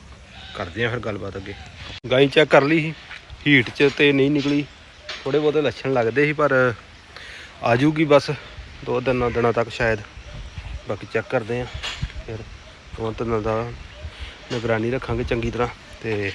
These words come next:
ਮਗਰ ਬੱਦਲ ਵੀ ਛਾਲਾਂ ਮਾਰਦਾ ਆਉਂਦਾ। ਆ ਗਈ ਹਨੇਰੀ। ਮੀਂਹ ਦੀਆਂ ਵੀ ਆ ਰਹੀਆਂ ਛਿੱਟਾਂ ਵਿੱਚ ਵਿੱਚ। ਗੁਰਜੱਪ, ਆ ਗਿਆ ਈ ਮੀਂਹ,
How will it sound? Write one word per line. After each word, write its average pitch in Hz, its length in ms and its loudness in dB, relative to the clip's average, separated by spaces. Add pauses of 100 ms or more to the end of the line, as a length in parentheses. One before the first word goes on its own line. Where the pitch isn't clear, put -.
(640)
ਮਗਰ 113 360 0
ਬੱਦਲ 113 420 2
ਵੀ 123 120 -4
ਛਾਲਾਂ 117 340 0
ਮਾਰਦਾ 110 400 -2
ਆਉਂਦਾ। 107 280 -2 (4000)
ਆ 139 100 10
ਗਈ 156 200 10
ਹਨੇਰੀ। 147 920 8 (1700)
ਮੀਂਹ 175 240 8
ਦੀਆਂ 180 160 8
ਵੀ 165 100 8
ਆ 143 180 12
ਰਹੀਆਂ 143 220 6
ਛਿੱਟਾਂ 147 360 2
ਵਿੱਚ 127 240 0
ਵਿੱਚ। 131 200 0
ਗੁਰਜੱਪ, 139 360 4
ਆ 165 100 8
ਗਿਆ 160 140 8
ਈ 160 40 6
ਮੀਂਹ, 147 220 6